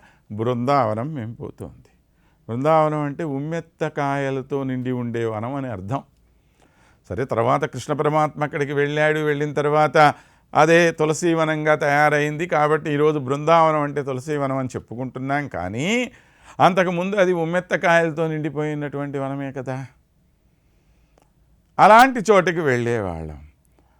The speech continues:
ఏదో అంత తిండి తినేవాళ్ళం. అమ్మా, తిండి తింటాం అంటే ఏం గొప్ప విషయమా? పరమాత్మకి నైవేద్యం పెట్టాము, అది బో-,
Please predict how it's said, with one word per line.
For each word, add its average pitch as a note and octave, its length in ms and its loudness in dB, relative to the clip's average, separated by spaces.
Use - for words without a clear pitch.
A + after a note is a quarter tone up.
ఏదో D#3+ 280 6
అంత A3 340 2
తిండి G3 240 -2
తినేవాళ్ళం. D#3+ 680 -2
అమ్మా, C3+ 200 -6
తిండి D3+ 320 -6
తింటాం F3+ 300 -8
అంటే F3 240 -10
ఏం F3 140 -10
గొప్ప C#3 200 -10
విషయమా? F#3 500 -10
పరమాత్మకి D#3 560 0
నైవేద్యం E3+ 500 -4
పెట్టాము, G#3 480 -4
అది D#3+ 140 -2
బో-, C3+ 200 -2